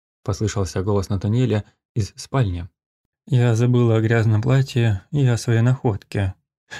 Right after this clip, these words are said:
которой нечаянно царапала ладонь, когда прятала её за пояс.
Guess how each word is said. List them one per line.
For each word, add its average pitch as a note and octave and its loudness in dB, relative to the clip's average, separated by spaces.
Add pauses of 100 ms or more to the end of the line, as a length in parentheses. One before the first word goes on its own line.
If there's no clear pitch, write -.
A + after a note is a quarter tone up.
которой G#2+ 0
нечаянно A2+ 2
царапала G#2+ 0
ладонь, G#2+ 0 (760)
когда G2+ 0
прятала G#2 -2
её A#2+ 2
за A2 0
пояс. F#2 -8